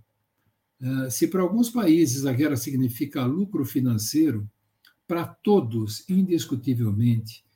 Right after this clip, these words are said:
significa perdas de vida, perdas de jovens, porque velho não vai pra guerra, velho morre porque tá no meio do caminho. E os jovens, eles vão pra guerra pra serem mortos. Tá? Ah,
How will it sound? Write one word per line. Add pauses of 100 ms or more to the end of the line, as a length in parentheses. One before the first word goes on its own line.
(260)
significa
perdas
de
vida,
perdas
de
jovens,
porque
velho
não
vai
pra
guerra,
velho
morre
porque
tá
no
meio
do
caminho. (880)
E
os
jovens, (460)
eles
vão
pra
guerra
pra
serem
mortos. (1000)
Tá? (440)
Ah,